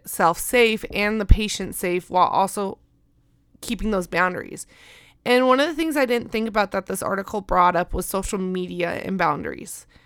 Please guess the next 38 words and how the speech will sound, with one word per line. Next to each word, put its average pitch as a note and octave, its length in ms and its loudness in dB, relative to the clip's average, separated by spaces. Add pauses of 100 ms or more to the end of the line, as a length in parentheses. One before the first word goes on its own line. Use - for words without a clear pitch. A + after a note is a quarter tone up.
(340)
You A#3 120 -2
know, A#3 120 4
we A#3 100 0
hear B3 200 2
a A#3+ 60 6
lot G#3+ 240 6
of, G#3+ 140 0
about G3+ 300 2
the G3+ 80 -4
times G3 360 -2
of, F#3 100 -4
like, F3 220 -2 (640)
oh, A3 200 10
you G#3+ 160 0
know, G#3 200 2
if G3 120 -2
you're G3+ 100 -2
going G3+ 240 0
into G#3 240 -2
a G3 60 2
room, G3 280 0
you're G3 140 0
working G3 260 -4
with F#3+ 140 -4
a F3+ 60 -6
female G3 340 0
patient, F#3 420 6
you're F3+ 180 -2
a F3+ 40 -2
male, F3 480 0
you F3+ 160 -6
know, E3+ 180 -4 (720)
don't G3+ 220 4
shut - 180 0
the A#3 80 -4
door A#3+ 240 8
fully. E3+ 440 0
Or F3+ 420 4